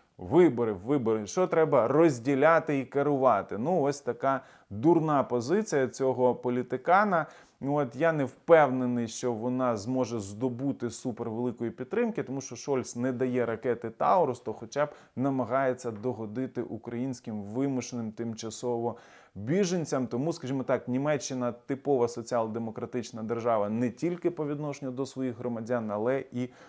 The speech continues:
до наших. Тому думаю, що ця ідея точно, як мінімум, за Шольца і при тих рейтингах, які є в нього зараз, вони ж можуть теж мінятися,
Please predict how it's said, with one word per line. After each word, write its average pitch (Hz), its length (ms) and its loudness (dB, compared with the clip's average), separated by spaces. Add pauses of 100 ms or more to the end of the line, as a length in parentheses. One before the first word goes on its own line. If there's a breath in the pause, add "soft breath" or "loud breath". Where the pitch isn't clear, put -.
(140 loud breath)
до 107 220 0
наших. 135 480 -2
Тому 156 320 -4 (360 loud breath)
думаю, 151 540 2
що 127 200 -4
ця 143 220 0
ідея 123 460 2
точно, 120 580 -2 (800)
як 123 220 0
мінімум, 127 440 2
за 110 160 -2
Шольца 147 480 2
і 123 140 -2
при 127 160 0
тих 135 240 -2
рейтингах, 113 540 2
які 117 300 -4
є 113 180 2
в 107 100 -2
нього 110 260 -2
зараз, 135 360 2
вони 104 160 -6
ж 95 100 -10
можуть 95 280 -10
теж 92 200 -8
мінятися, 135 640 -6